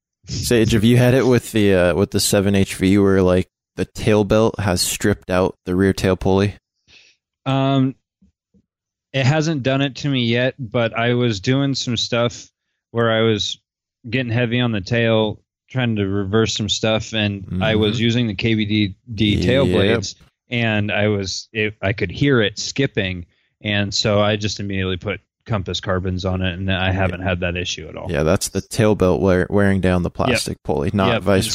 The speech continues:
Speaker 2: so
Speaker 1: versa. It's on that one. It was 'cause you think it's, you're gonna, you know, rip the teeth out of the belt, but you actually wear down the gear.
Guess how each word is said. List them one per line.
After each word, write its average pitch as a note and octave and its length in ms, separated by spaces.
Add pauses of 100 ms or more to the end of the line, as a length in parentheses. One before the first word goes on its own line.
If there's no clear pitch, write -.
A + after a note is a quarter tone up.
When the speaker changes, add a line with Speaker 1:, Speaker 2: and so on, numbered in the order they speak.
(160)
Speaker 2:
so G#2+ 180
Speaker 1:
versa. F2 100
It's - 260 (180)
on F#2+ 160
that G2+ 220
one. F#2+ 140
It F2 80
was E2+ 300
'cause G2 180
you G2 80
think C#3 220
it's, - 280
you're G2+ 160
gonna, F#2 300 (120)
you - 80
know, F2 80 (320)
rip A#2+ 180
the G#2 60
teeth - 260
out G2+ 140
of F2+ 60
the F2 60
belt, G2+ 380
but D#2+ 120
you E2+ 100
actually - 400
wear A#2 180
down A2 200
the G2 80
gear. F2+ 420